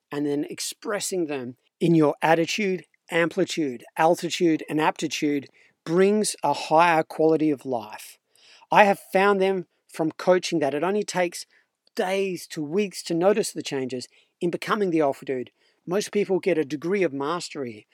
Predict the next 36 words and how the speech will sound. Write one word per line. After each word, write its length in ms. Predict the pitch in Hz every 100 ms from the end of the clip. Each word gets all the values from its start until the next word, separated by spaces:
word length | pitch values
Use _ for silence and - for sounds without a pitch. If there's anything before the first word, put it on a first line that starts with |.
| _ _
after 280 | 156 160 -
studying 540 | 156 - 175 170 165 156
it 200 | 170 -
for 180 | 170
about 280 | 143 143 -
six 260 | - 147 -
months. 440 | 120 113 - - _ _ - _
I 160 | 156 143
am 120 | 147
yet 280 | 156 196 -
to 120 | 175
meet 200 | 165 139
someone 520 | - 170 160 151 156 _ _ _
who 120 | 156
is 160 | 156 - -
unaffected 720 | 180 196 - 175 - 135 113 _ _ _
after 380 | 143 147 - 147
a 60 | 131
strong 380 | - - 170 180
commitment 540 | 170 160 151 147 - _ -
in 240 | 147 139 143
learning 400 | 165 160 160 147 _ _
and 120 | - 131
applying 580 | - 156 156 160 151 _ -
the 80 | 143 -
alpha 240 | 143 -
dude 180 | 139 120
system. 500 | 143 - 123 110 101 _ _ _ _ _ _ _
By 160 | 151 180
now, 440 | 196 208 147 123 - -
you 100 | 160
should 280 | - 156 151
realize 540 | 208 175 131 123 -
that 200 | 165 165
there 240 | 160 147
are 200 | 139 135